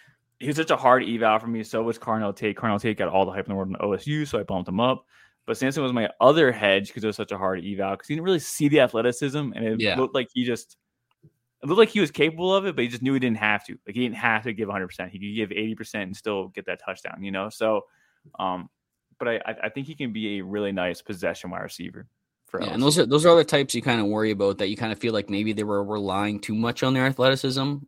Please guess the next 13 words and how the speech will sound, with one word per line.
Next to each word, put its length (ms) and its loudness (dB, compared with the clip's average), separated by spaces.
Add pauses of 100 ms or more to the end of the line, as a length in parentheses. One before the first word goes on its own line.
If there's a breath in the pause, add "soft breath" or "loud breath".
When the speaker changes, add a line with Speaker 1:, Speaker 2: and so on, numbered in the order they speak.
Speaker 2:
early 280 0
in 60 0
their 140 -2
careers, 400 -2
and 120 -2
that 200 -2
it's 240 -8
not 160 0
gonna 140 -2
be 100 2
able 140 0
to 60 -10
continue 600 2